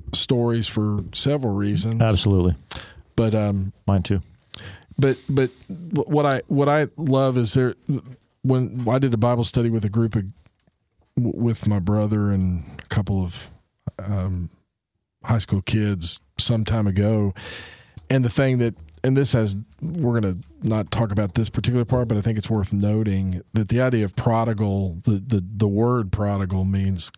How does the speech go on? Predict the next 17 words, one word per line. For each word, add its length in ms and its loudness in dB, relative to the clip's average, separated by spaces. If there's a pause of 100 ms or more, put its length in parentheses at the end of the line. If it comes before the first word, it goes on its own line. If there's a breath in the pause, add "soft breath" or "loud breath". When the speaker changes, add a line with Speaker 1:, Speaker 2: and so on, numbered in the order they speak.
(120)
Speaker 1:
extravagant, 880 -2
like, 200 0 (160)
Speaker 2:
Yeah. 160 2 (1700 soft breath)
Speaker 1:
like, 240 0
oh, 320 2
you 80 0 (220)
know, 180 0
more 580 2
pouring 460 2
out 380 0 (340)
than 460 0 (160)
you 200 2
would 140 0
even 240 0
expect 800 -4 (280)
to 100 0
receive, 760 -2